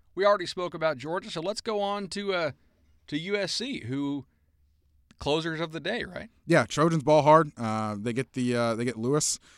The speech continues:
Speaker 2: um, and, uh, Greg Johnson, uh, who goes to the same school. They're both, uh, wide receivers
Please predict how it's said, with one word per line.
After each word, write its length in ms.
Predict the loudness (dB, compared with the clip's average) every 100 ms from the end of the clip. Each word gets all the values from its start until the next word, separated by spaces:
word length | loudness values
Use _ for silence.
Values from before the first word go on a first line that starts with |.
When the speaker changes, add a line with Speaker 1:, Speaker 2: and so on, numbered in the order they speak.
| -20 -8
Speaker 2:
um, 440 | -2 0 0 -2 -2
and, 180 | -2 0
uh, 100 | -2
Greg 400 | -4 -4 -6 -4
Johnson, 760 | -4 -2 0 0 0 0 -4 -4
uh, 320 | -2 -2 -4
who 120 | -2
goes 160 | 0 0
to 80 | -2
the 40 |
same 180 | -4 -4
school. 340 | -4 -2 0
They're 140 | 0 0
both, 320 | -2 -2 -2
uh, 180 | -2 0
wide 200 | -2 -2
receivers 340 | -4 -4 -4